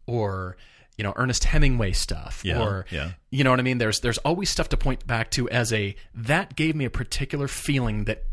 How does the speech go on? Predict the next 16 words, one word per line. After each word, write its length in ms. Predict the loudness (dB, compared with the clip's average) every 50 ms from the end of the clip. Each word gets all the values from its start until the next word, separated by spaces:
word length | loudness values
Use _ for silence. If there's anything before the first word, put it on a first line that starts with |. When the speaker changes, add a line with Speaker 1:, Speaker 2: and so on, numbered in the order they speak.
| -4 -6 -8 -2 2
Speaker 1:
everything 680 | 4 4 4 2 0 -4 -4 -4 -2 0 0 0 0 0
in 100 | 0 0
the 80 | 0
new 400 | 0 2 2 4 6 6 6 6
is 140 | 4 2 0
now 140 | 0 -2 -2
searching 560 | -2 -2 -2 -2 -4 -4 -4 -4 -4 -4 -6
for 220 | -6 -8 -10 -8 -6
and 100 | -4 -4
Speaker 2:
Interesting. 380 | -4 -2 0 0 2 0 0
Speaker 1:
striving 360 | -2 -4 -2 0 0 0 2
Speaker 2:
Yeah. 40 | 0
Speaker 1:
towards. 180 | 0 0 2 4 4 4 4
Speaker 2:
Yeah, 60 | 2
yeah. 20 | 0 -2 -8 -14 -18 -18 -18 -18 -8 0
Speaker 1:
So 460 | 4 6 6 6 6 4 4 0 -2